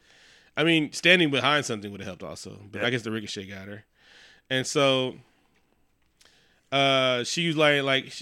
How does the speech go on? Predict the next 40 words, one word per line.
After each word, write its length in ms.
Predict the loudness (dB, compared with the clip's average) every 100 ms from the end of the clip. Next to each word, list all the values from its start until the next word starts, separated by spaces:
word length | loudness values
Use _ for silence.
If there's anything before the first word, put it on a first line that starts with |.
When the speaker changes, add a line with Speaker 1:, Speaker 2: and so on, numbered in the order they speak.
| -4
Speaker 1:
uh, 520 | 0 0 0 -2 -4
Wolverine's 480 | 0 0 2 0 0
about 140 | -2
to 100 | 0
walk 240 | 0 0 0
off 180 | -4
into 120 | -4 -10
the 80 |
sunset, 600 | -4 0 0 0 -2 -2
but 100 | -4
he 100 | -6
sees, 340 | -6 -4 -6 -4
like, 320 | -4 -4 -6 -20 -20 -14
his 140 | -10 -4
girlfriend 460 | -2 -2 -2 -4
coming 260 | -2 -2 -2
there 240 | -2 -2
'cause 160 | -6 -10
she's 260 | -8 -6 -4
shot. 400 | 0 0 0 -4 -8
And 180 | -8 -6
so, 280 | -8 -8
you 120 | -8 -8
know, 80 |
she 140 | -8 -4
probably 240 | 0 0
could 100 | -2
have 80 | -10
just 240 | -14 -14
put 120 | -14 -16
some 100 | -8
duct 240 | -8 -6
tape 180 | -10 -10
on 120 | -14
that 100 | -14
and 100 | -16
been 100 | -18
fine. 420 | -12 -8 -6 -8 -16 _ -20 -20 -20 -20 -8
And 220 | -6 -4
so, 560 | -4 -4 -2 -4 -8